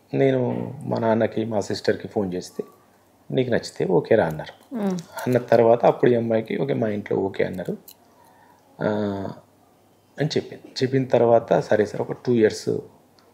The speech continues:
Speaker 1: ఆగుదాం" అన్నారు. "two years కాదు,
Speaker 2: Hmm.
Speaker 1: కావాలంటే marriage చేసుకుందాం,
Speaker 2: Hmm.
Speaker 1: లేకపోతే నువ్వు ఎవరో నేను ఎవరో.
Speaker 2: Hmm.
Speaker 1: ఇది industry."
Speaker 2: మీరేనా?
Speaker 1: ఆ, నేను చెప్పా అప్పుడు,
Speaker 2: Hmm.
Speaker 1: "ఇది industry,
Speaker 2: Hmm.
Speaker 1: టూ ఇయర్స్‌లో మనం ఖాళీగా ఏమి ఉండం.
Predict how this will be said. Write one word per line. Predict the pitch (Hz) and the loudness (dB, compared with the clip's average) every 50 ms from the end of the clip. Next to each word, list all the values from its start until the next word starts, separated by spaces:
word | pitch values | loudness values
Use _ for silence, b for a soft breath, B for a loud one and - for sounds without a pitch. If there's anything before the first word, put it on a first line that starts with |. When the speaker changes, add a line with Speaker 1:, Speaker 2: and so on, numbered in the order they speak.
| _ - | _ 0
Speaker 1:
ఆగుదాం" | 104 98 92 92 87 80 | 2 2 2 0 -2 -6
అన్నారు. | 78 76 - - - - _ _ _ _ _ _ _ _ _ _ _ _ _ _ _ - | -6 -10 -12 -18 -20 -20 _ _ _ _ _ _ _ _ _ _ _ _ _ _ _ -4
"two | - 117 110 | -2 0 2
years | 104 110 110 - - | 2 2 2 0 0
కాదు, | - - 87 80 - 135 180 269 - - _ _ _ - 208 | 0 2 2 2 2 -2 -4 -6 -8 -14 _ _ _ -8 -6
Speaker 2:
Hmm. | 190 185 170 - - _ _ _ _ _ | -4 -4 -4 -6 -12 _ _ _ _ _
Speaker 1:
కావాలంటే | - 104 98 107 117 113 120 147 190 | 2 4 4 6 4 4 2 2 4
marriage | 202 196 180 165 117 | 6 6 8 6 6
చేసుకుందాం, | 90 - - - - - - - - _ _ 220 208 | 4 0 -4 -8 -18 -20 -20 -20 -20 _ _ -2 0
Speaker 2:
Hmm. | 190 175 | 2 4
Speaker 1:
లేకపోతే | 123 127 127 127 180 | 4 4 4 2 0
నువ్వు | 185 160 120 107 | 2 4 4 4
ఎవరో | 104 123 | 2 0
నేను | 131 104 80 | -2 -4 -6
ఎవరో. | 80 - - - - - _ _ _ _ 208 | -8 -14 -18 -20 -20 -20 _ _ _ _ -4
Speaker 2:
Hmm. | 196 180 - - - _ _ _ - | -4 -4 -4 -8 -14 _ _ _ -4
Speaker 1:
ఇది | 131 120 104 | -2 0 0
industry." | 101 101 107 104 - - - - - - - _ _ _ _ - | 2 4 2 2 2 -2 -10 -12 -12 -14 -20 _ _ _ _ 0
Speaker 2:
మీరేనా? | 208 220 226 220 208 202 233 311 403 - 143 | 4 4 6 6 6 6 4 2 2 0 0
Speaker 1:
ఆ, | 165 170 | 2 4
నేను | 156 143 123 | 6 6 6
చెప్పా | 101 92 - - 85 | 4 2 0 0 -2
అప్పుడు, | - 202 196 | 0 0 0
Speaker 2:
Hmm. | 180 165 165 - | 0 -2 -4 -4
Speaker 1:
"ఇది | 127 120 110 | -4 -4 -2
industry, | 110 113 123 120 123 - - - 98 - - _ _ 214 | 2 4 4 2 2 0 -6 -8 -8 -10 -12 _ _ -2
Speaker 2:
Hmm. | 202 190 185 170 - | -2 -2 -2 -4 -2
Speaker 1:
టూ | - 123 120 | 0 4 4
ఇయర్స్‌లో | 120 123 127 123 127 143 143 156 180 190 - - _ _ _ - | 6 6 4 2 0 0 0 0 0 0 -2 -8 _ _ _ -4
మనం | 123 123 | -4 0
ఖాళీగా | 117 120 113 117 120 120 | 4 6 6 8 8 6
ఏమి | 117 110 104 | 4 4 4
ఉండం. | 101 90 92 107 | 2 -2 -4 -6